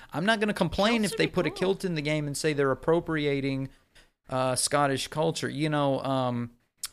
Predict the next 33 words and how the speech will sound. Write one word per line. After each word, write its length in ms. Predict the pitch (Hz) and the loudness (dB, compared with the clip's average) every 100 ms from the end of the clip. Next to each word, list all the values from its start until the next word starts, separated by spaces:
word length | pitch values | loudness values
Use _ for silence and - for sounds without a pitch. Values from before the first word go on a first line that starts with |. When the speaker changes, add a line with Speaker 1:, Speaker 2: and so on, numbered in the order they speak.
| - | -6
Speaker 1:
um, 520 | 127 120 113 113 113 _ _ | -2 -2 -4 -6 -12 _ _
what's 320 | 135 143 139 | -2 -2 0
that 220 | 143 123 - | 0 0 0
place? 280 | 127 113 - | -2 -2 0
Sandioria 760 | 147 139 139 160 156 120 117 | 0 2 2 4 2 2 0
had 280 | 113 117 101 | 0 -4 -4
bagpipes. 680 | 120 131 - 113 107 110 - | -2 -2 -4 -6 -6 -4 -4
I 120 | 117 | -2
didn't 160 | 120 120 | -2 0
hear 140 | 120 | -2
anybody 280 | 113 107 110 | -2 -2 -6
say 240 | - 113 | -6 -6
that. 320 | 110 123 110 - _ _ _ _ | -6 -6 -8 -12 _ _ _ _
Speaker 2:
<laughs> 100 | - - 640 571 - 415 - _ 403 - - 427 | -12 -12 -16 -20 -10 -8 -8 _ -12 -10 -10 -6
I 140 | - 302 | 4 6
know 140 | 302 | 4
people 260 | 285 294 247 | -2 -12 -12
complain 320 | 240 254 226 | -12 -10 -10
they 80 | 214 | -8
didn't 220 | 208 196 | -10 -10
like 280 | 196 220 _ | -10 -10 _
the 80 | 180 | -16
bagpipes, 200 | 156 113 | -8 -6
Speaker 1:
Well. 380 | 95 92 - - | -6 -8 -12 -10
Speaker 2:
but 80 | 208 | -6
I 120 | 208 | -4
enjoy 340 | 190 180 151 | -6 -10 -16
them, 220 | 170 175 - | -20 -20 -20
so. 300 | - 170 160 _ _ _ - - - - - | -18 -18 -20 _ _ _ -20 -20 -20 -20 2
I 220 | 247 233 | 6 6
don't 240 | 208 185 175 | 4 -4 -6
know. 220 | 185 196 | -8 -6
I, 280 | 196 269 277 | -2 0 -2